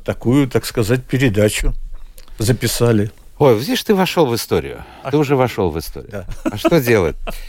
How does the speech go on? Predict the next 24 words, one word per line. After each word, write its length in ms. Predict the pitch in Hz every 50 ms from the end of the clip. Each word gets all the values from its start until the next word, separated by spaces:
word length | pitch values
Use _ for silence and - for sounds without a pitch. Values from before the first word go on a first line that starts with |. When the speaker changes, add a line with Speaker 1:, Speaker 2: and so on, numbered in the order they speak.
| - - - -
Speaker 2:
Все, 400 | - - - 190 190 135 92 - - - - -
мы 200 | - 120 143 160
должны 340 | 147 135 160 156 143 147 165
завершать 480 | 131 127 139 151 156 135 - 160 131 101
наш 300 | 104 110 107 98 - -
эфир. 480 | 127 - - 185 202 208 180 143 117
Спасибо, 420 | - - - 131 131 - - 151 117
Володь, 340 | 101 110 117 120 117 107 -
что 200 | - - - 92
ты 120 | - 107
пришел. 520 | 90 - 113 110 - - 175 202 208 - - - - _
Как 160 | - 156 139
у 40 | 131
тебя 120 | 123 127
с 100 | 107 -
ногой? 480 | - 127 113 107 95 78 71 62 - - _ _ _ _ _ -
Тебя 100 | - 113
оперировали, 560 | - - 131 139 170 160 131 95 87 78 -
да? 160 | - 87 95
Speaker 1:
Есть, 260 | 107 110 - _ _ _
есть 380 | - 117 135 160 139 - - 139
еще. 340 | 123 - - - - - - - - - -
Speaker 2:
Есть 400 | 233 180 190 160 - - - - - -
еще. 720 | 220 - - - 262 - - - - - - - - 277